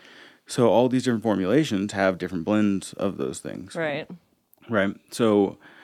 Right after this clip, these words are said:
Speaker 1: most of them are nitrate-based.
Speaker 2: Okay.
Speaker 1: Uh, nectar is not. Nectar is animal-based.
Speaker 2: Okay.
Speaker 1: So it's digested like animal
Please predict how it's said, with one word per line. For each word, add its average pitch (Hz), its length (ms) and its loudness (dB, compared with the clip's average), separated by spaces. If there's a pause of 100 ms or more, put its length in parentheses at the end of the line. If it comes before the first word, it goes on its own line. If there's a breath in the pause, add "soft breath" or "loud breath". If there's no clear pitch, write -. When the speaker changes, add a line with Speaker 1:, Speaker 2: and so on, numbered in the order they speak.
(540 loud breath)
Speaker 1:
most 127 440 8
of 120 180 4
them 98 180 2
are 92 120 -2
nitrate-based. 98 840 -4 (500)
Speaker 2:
Okay. 160 400 -10 (340)
Speaker 1:
Uh, 101 220 0
nectar 104 360 0
is 110 120 -2
not. 104 240 -4 (560)
Nectar 104 360 4
is 92 120 0
animal-based. 82 720 -4 (420)
Speaker 2:
Okay. 185 320 -6
Speaker 1:
So 113 60 2
it's 101 100 -2
digested 98 520 0
like 95 140 -4
animal 78 340 -6